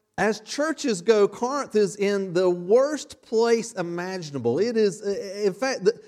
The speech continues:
the, the town itself was so immoral that even immoral people thought Corinth was immoral. I-, in fact, when you acted in a way that was considered horrible or immoral, you were considered to be Corinthian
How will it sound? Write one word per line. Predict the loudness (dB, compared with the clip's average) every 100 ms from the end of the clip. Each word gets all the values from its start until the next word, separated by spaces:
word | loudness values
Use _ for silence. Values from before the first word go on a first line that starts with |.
| _
the, | -2 -2
the | 0 0
town | 0 -8 -8 -4 -4
itself | -4 -4 -2 -2 -2
was | -2 -2 -2
so | -4 2 2 4
immoral | -2 -2 -2 2 4 4 2
that | 0 -2
even | -4 -2 -4 -4 -6
immoral | -4 -2 -2 0 4 4
people | 2 -2 -2 0 0 0 -4 _ _ _ _ _
thought | 0 0 -4
Corinth | -2 -2 -4 -2
was | 0 0
immoral. | -2 -4 -4 -10 _ _ _ _
I-, | -6 -2
in | -2
fact, | 0 -2 0
when | 0
you | 0 -4 -4
acted | -4 -4 -2 -4
in | -2 -2
a | 0
way | 2 2 2 2
that | 2 0
was | 0
considered | -4 -8 -2 2 4 4 0 -10 _
horrible | -12 -2 0 2 2 -2 -4 -10 _ _ _ _ _ _
or | 0 2
immoral, | 0 0 2 4 4 2 0 -4 _
you | -4
were | 2 2
considered | 0 -8 -4 -2 -2 -6
to | -6
be | -8
Corinthian | -8 -6 -2 -2 -4 -6 -4 -4 -4 -8